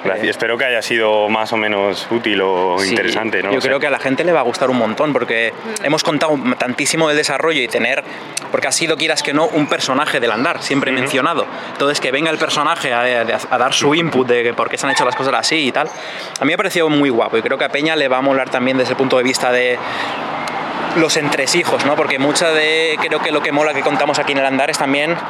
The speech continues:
Speaker 2: eh, entre bambalinas, ¿no? Del
Speaker 1: Mm.
Speaker 2: desarrollo y
Speaker 3: Sí.
Speaker 2: tener una voz directamente desde devolver lo que nos están aportando está muy guapo, o sea que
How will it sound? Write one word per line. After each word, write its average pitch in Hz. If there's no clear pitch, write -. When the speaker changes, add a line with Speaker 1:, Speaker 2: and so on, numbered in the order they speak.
Speaker 2:
eh, 120
entre 120
bambalinas, 117
¿no? 143
Del 131
Speaker 1:
Mm. -
Speaker 2:
desarrollo 120
y 127
Speaker 3:
Sí. 120
Speaker 2:
tener 123
una 143
voz 139
directamente 135
desde 113
devolver 143
lo 151
que 131
nos 131
están 135
aportando 139
está 131
muy 139
guapo, 117
o -
sea -
que 104